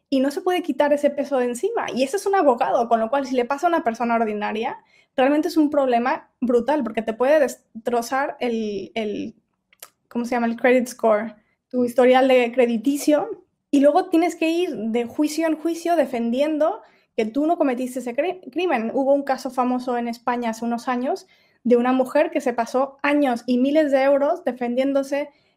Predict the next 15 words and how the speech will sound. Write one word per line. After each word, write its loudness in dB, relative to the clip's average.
eh, -2
porque 0
había 4
alguien 2
que -2
usaba 2
su -2
nombre 4
para 2
sacar 0
préstamos -2
por -4
todo 4
el 2
país -2